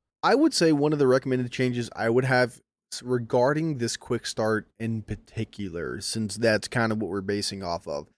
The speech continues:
is that the players have the ability, which I love, to avoid two-thirds of the entire quick start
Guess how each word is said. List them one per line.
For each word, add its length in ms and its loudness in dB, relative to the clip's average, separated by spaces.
is 180 -2
that 300 2
the 80 0
players 500 -2
have 460 0
the 500 -2
ability, 680 0
which 200 -4
I 120 0
love, 440 -6
to 360 0
avoid 680 2
two-thirds 1500 -2
of 540 2
the 140 0
entire 1000 0
quick 120 -6
start 360 -2